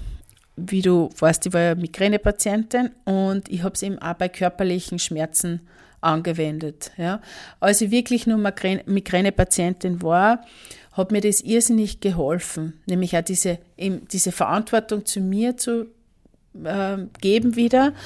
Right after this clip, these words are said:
und gleichzeitig auch hinzuschauen und zu heilen, was eigentlich da ist, was, was mir eigentlich das Leben,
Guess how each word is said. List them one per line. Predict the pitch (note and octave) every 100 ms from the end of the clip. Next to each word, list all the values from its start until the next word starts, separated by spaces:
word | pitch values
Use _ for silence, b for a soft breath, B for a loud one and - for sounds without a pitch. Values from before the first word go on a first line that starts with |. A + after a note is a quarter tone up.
| B B B
und | A#3+ D#4 D#4+
gleichzeitig | - E3+ G#3+ - C4+ - - - - A3 A3 A3+
auch | G3
hinzuschauen | F3 G3 B3+ - C4+ - G3+ A3 A3
und | - G#3+ -
zu | G#3 - -
heilen, | C3 C#3+ G3+ F#3+ F3
was | D#3+ D#3+ -
eigentlich | D3+ F3 F#3+ F3 - _ _ _ _ _ _ _ _ -
da | D#3+ F#3
ist, | D#3 E3 - - _
was, | - D#3 - - _ _ b b b b
was | F3+ G3+
mir |
eigentlich | F2+ E3+ G#3 G#3 G3 -
das | - G3 - - B B B B
Leben, | F#3 F#3+ G3 A#3+ A#3+ B3+ B3